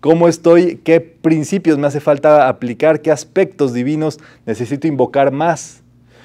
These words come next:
¿Qué, eh, no he reconocido de Dios en mis seres queridos, en mi familia, que vivo con ellos? ¿Y qué me hace falta a mí también desenvolver de Dios dentro de mí? En el trabajo, en nuestra, nuestros proyectos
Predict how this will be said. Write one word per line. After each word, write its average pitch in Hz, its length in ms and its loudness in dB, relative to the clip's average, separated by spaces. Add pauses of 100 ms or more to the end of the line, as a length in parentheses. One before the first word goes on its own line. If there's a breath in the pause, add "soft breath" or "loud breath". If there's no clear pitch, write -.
(300 soft breath)
¿Qué, 165 440 0
eh, 120 520 -4
no 127 200 -2
he 151 60 4
reconocido 143 760 0
de 139 140 0
Dios 143 480 0
en 113 180 -6
mis 113 120 -6
seres 143 260 -2
queridos, 139 320 -2
en 127 80 -4
mi 120 80 -6
familia, 139 420 0
que 135 80 -4
vivo 139 240 -4
con 131 160 -6
ellos? 175 400 0 (380 soft breath)
¿Y 117 140 -10
qué 151 200 2
me 156 140 0
hace 151 180 0
falta 143 300 0
a - 20 -2
mí 139 140 -4
también 135 480 -6
desenvolver 120 680 -4
de 127 140 -4
Dios 117 420 -6
dentro 107 320 -10
de 95 100 -10
mí? 95 160 -12 (1300 soft breath)
En 110 140 -6
el 113 120 -4
trabajo, 131 600 2 (760)
en 117 340 -4
nuestra, 113 720 -2
nuestros 117 320 -8
proyectos 127 760 -2